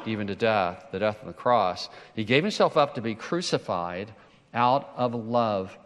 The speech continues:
for the church. Well, a-, as soon as I get there,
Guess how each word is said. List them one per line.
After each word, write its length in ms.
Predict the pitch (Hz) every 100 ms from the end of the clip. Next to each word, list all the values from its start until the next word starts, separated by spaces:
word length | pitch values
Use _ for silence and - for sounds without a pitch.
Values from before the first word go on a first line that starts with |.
| - _ _ _ _
for 500 | 104 101 98 101 101 - - _ _ _
the 60 | 107
church. 640 | - 113 87 - - - - _ _ _ _ _ _
Well, 540 | 120 131 127 127 - - - _ _ _ _
a-, 220 | - - 143
as 140 | 127
soon 260 | - 220 240
as 160 | 214
I 320 | 165 139 143 135 120
get 220 | 135 143 - 113
there, 520 | 135 135 117 92